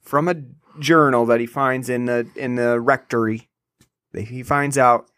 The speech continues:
"You know what? Our founding fathers of this town, they fucking murdered some people who were lepers going to try to start their own colony.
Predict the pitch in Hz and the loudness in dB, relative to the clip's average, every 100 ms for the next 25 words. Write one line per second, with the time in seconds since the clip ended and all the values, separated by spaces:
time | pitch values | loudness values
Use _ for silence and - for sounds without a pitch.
0 | _ _ - 175 220 233 233 220 _ _ | _ _ -6 0 0 0 -2 -4 _ _
1 | _ _ _ _ _ _ 170 185 196 185 | _ _ _ _ _ _ -6 -2 0 0
2 | 185 180 175 180 185 180 175 190 - 202 | -2 -2 0 0 -4 -8 -6 -8 -6 -8
3 | 196 196 _ _ _ _ - 381 - - | -8 -12 _ _ _ _ -2 0 -2 -2
4 | 214 359 440 220 - 110 95 98 107 131 | -2 2 4 2 0 -6 -8 -6 -4 -4
5 | - _ _ 262 339 254 131 - 156 185 | -6 _ _ 2 2 2 2 2 -2 -4
6 | - - - 170 180 208 196 147 147 - | -10 -18 -6 0 0 -2 0 0 0 0
7 | 123 127 123 113 117 147 - 240 160 85 | 0 0 -2 0 -2 -2 0 2 0 -4
8 | 76 | -14